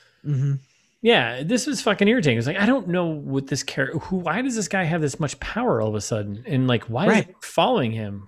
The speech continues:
Speaker 2: Like, why is everyone listening to him? What the fuck?
Speaker 1: Right. Yeah, you're right. Nothing, it doesn't make sense. <laughs> And this is when, I was just saying, he gets her in handcuffs,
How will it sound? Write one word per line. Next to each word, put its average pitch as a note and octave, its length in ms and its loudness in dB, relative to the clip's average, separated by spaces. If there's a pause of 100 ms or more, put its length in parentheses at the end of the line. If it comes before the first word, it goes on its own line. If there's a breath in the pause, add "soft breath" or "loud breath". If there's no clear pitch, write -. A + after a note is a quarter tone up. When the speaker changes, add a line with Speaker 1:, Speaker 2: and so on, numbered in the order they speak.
Speaker 2:
Like, A#2+ 160 -4
why F3 200 0
is F#3+ 100 -2
everyone F#3 260 -4
listening F3+ 320 0
to G#2+ 80 -8
him? G#2 260 -8 (340)
What C#3 180 -6
the F#3+ 80 -4
fuck? - 180 -4
Speaker 1:
Right. G#3+ 280 4 (840)
Yeah, F#3+ 180 4
you're D#3+ 180 6
right. F3 300 6 (120)
Nothing, E3 340 4
it D3 100 0
doesn't E3 200 4
make D#3+ 140 6
sense. C#3 420 0
<laughs> - 60 -2 (1400 soft breath)
And E3 120 4
this A3+ 120 6
is F#3+ 120 2
when, F#3+ 480 6 (180)
I F3 60 4
was F3+ 80 6
just F3 120 4
saying, E3 180 4
he D#3+ 120 6
gets E3 180 4
her E3 80 6
in D3 80 4
handcuffs, F#3 680 4